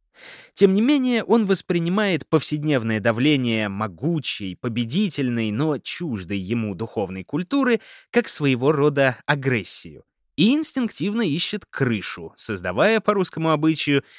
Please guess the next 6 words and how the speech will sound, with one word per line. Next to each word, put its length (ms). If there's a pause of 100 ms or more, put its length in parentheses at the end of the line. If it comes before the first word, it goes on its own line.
систему 540
сдержек 600
и 40
противовесов, 880
позволяющих 680
сохранить 640